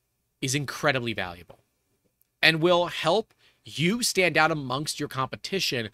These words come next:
that all they can do is just print stuff they find on printables, right?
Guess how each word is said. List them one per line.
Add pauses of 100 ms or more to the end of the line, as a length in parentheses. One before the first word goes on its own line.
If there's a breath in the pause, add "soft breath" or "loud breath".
(280 loud breath)
that
all
they
can
do
is
just
print
stuff
they
find
on
printables, (500)
right?